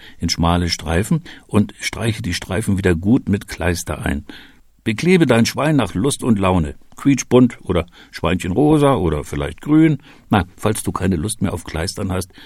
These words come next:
kannst du dein Schwein natürlich auch anmalen, ansprühen oder was dir sonst noch so einfällt. Stell dein Schwein jetzt für mindestens zwei Tage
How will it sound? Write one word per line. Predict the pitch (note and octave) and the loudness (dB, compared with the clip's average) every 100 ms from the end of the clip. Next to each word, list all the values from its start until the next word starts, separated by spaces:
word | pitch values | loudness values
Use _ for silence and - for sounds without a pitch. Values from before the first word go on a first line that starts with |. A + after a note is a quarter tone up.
| - - - | -20 -14 -2
kannst | G#2 - | -2 0
du | F2+ | 0
dein | F2 | 0
Schwein | E2+ F2 F2+ | 0 0 2
natürlich | E2+ - D#2+ D#2+ | 2 -2 -4 -4
auch | F2+ E2+ A#2+ | -6 -4 6
anmalen, | A#2 A#2 G2+ G2 F2+ - _ _ | 8 10 8 6 2 -4 _ _
ansprühen | - G2 E2+ - F2+ F2+ | 2 2 2 0 2 2
oder | - F2 E2 - - - | 2 0 0 -6 -20 -8
was | D#2+ | -8
dir | - D#2+ | -6 -6
sonst | D#2 - | -6 -6
noch | D#2 | -8
so | D#2 C#2+ | -6 -8
einfällt. | D2+ - D2 C#2+ - - - - - - - - | -8 -8 -10 -12 -18 -20 -20 -20 -20 -20 -20 -2
Stell | B2+ C3+ | 4 6
dein | A2 A2+ | 6 4
Schwein | - A2+ A#2 | 2 2 2
jetzt | C3 - | 2 0
für | G2+ | 0
mindestens | F#2+ D3 D#3+ - A2+ - | 2 2 0 0 -2 -2
zwei | - G2+ A#2+ | -4 0 0
Tage | - D#2+ E2 F#2 | 0 -2 0 0